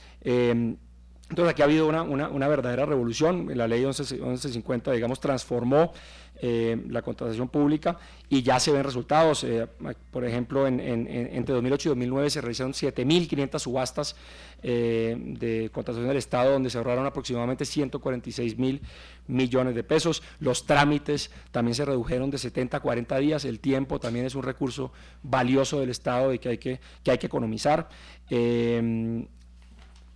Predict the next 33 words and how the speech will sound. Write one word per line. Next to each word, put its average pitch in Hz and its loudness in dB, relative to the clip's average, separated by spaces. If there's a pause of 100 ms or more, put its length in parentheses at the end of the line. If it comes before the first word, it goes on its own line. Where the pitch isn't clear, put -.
otro, 151 0
otro 151 0
tema 165 0
donde, 135 -2
donde 120 -4
ha 123 2
habido 139 0
una, 147 -2
una, 139 -8
una 127 -8
reforma 127 -8
importante 127 -2
es 131 0 (400)
en 131 -2
materia 120 2
de 135 4
la 123 -2
gestión 151 2
de 151 2
los 135 0
activos 123 0
del 123 0
Estado. - -8 (440)
Cuando 123 0
este 156 2
gobierno 131 4
llegó, 127 4
no 131 -2
se - 0
sabía 123 2
a - -2
ciencia 139 -2
cierta 139 0